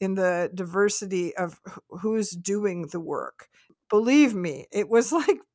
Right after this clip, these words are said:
pretty freaking dire when I started out. You know, it was so many white men and, like, many great writers who were white men, <laughs> right?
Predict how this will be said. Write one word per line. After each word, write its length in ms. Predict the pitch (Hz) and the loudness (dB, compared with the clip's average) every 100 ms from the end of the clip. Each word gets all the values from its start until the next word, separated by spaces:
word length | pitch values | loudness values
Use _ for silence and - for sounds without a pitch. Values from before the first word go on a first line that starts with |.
| _ | _
pretty 420 | - 226 226 240 | -6 -4 -2 -4
freaking 680 | 247 - 202 208 214 208 180 | -6 0 0 0 -2 -4 -2
dire 420 | 180 208 180 160 | 0 2 0 -2
when 160 | 165 175 | -2 -2
I 140 | 165 | -4
started 440 | - 185 170 175 | -4 -2 -2 0
out. 340 | 175 202 160 - - - - - | 2 6 6 4 -10 -20 -20 -8
You 120 | 240 | -4
know, 220 | 185 160 | 0 0
it 120 | 170 185 | -2 -4
was 280 | 185 196 | -4 -4
so 520 | - - 185 180 185 190 | -6 -4 0 2 2 0
many 360 | 175 175 175 | -2 -4 -4
white 380 | 175 170 170 165 190 | -2 -2 -2 -4 -4
men 340 | 196 202 87 - | -2 -2 -4 -12
and, 140 | - - | -16 -6
like, 300 | 190 180 175 _ _ _ _ _ _ _ _ _ - | 0 0 0 _ _ _ _ _ _ _ _ _ -4
many 360 | 190 226 285 | 4 4 4
great 380 | 226 277 359 302 _ - | 2 2 2 0 _ 0
writers 480 | 311 403 262 214 | 2 4 2 0
who 80 | 269 | 0
were 180 | 202 190 | 0 2
white 260 | 196 196 196 | 4 2 2
men, 240 | 190 170 | 0 0
<laughs> 20 | |
right? 200 | 180 240 | 2 2